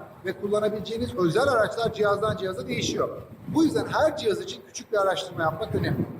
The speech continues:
Ayrıca bazı cihazların depolama alanlarını silme işleminden etkilenmediğini unutmayın. Bir teknolojik aygıt S D kartlar gibi bilgisayarla uyumlu çalışan depolama sürücüleri kullanıyorsa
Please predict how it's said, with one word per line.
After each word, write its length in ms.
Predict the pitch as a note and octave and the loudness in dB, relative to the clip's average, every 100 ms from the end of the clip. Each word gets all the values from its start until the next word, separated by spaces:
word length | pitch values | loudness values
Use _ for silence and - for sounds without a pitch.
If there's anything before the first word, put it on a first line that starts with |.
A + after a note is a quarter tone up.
| - - | -12 0
Ayrıca 420 | C4+ F#3+ E3 - | 2 2 -2 2
bazı 320 | G#3+ C#4 - | 2 4 0
cihazların 540 | F#3 E3+ D#3 E3 G3 - - - - | -2 0 0 -2 -4 -8 -12 -8 -2
depolama 460 | F3 G#3+ A3 A#3 | 0 2 2 4
alanlarını 520 | C#4+ B3+ F#3+ - - - | 4 4 0 -2 -10 -12
silme 340 | - - - | -6 0 0
işleminden 500 | - - G4 - G3 - - | 0 -2 -6 -10 -14 -16 -14
etkilenmediğini 840 | F3+ - - A3+ A#3 A3 - - B3+ | -14 -14 -8 -6 -6 -8 -8 -6 -6
unutmayın. 680 | - F#3 G#3 - F3+ D3 - - - E3+ - - - | -8 -8 -8 -8 -6 -6 -8 -16 -16 -16 -16 -18 -8
Bir 180 | C4+ C3+ | -2 0
teknolojik 540 | - A3 - F#3 F3 - | 2 0 -2 -6 -8 -2
aygıt 480 | F3+ G3 A#3 C#4 - - - | 2 2 0 -6 -8 -16 -4
S 280 | F#3+ - C#4 | -2 -2 -6
D 140 | - | -2
kartlar 460 | F#3+ F3+ G#3 G3+ F#3+ | -2 0 2 0 0
gibi 160 | E3 | -4
bilgisayarla 520 | E3+ - - G3+ A3+ | -6 -14 -2 0 2
uyumlu 320 | F#3+ F#3+ F3+ - | 2 0 -4 -2
çalışan 420 | G#3 F3 E3 C#3 - | -2 -2 -4 -8 2
depolama 420 | D#4+ B3 A#3+ G#3 | 2 10 8 8
sürücüleri 540 | - F3+ - D#3 D#3 F#3+ | 0 -2 0 -2 -2 2
kullanıyorsa 640 | A3+ C#4+ C4 G#3+ G#3+ - | 2 4 2 2 2 0